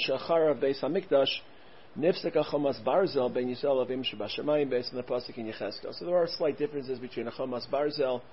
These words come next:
and an Avanan, but when Yeshaya promises us that HaKadosh Baruch Hu will eliminate our sins by sending a cloud,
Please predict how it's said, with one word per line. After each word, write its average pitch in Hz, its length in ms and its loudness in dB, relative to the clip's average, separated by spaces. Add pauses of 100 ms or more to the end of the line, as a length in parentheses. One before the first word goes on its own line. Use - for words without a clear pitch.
(460)
and 127 100 -2
an 131 60 -2
Avanan, 131 580 0 (880)
but 123 300 0 (440)
when 131 140 0
Yeshaya 160 480 2
promises 165 520 -4
us 117 180 -4
that 120 100 -6
HaKadosh 120 380 -8
Baruch 143 180 0
Hu 135 80 -6
will 127 160 -2
eliminate 135 600 -2
our 117 140 -6
sins 151 340 -6
by - 100 -6
sending 147 400 -4
a 120 40 -8
cloud, 123 520 -2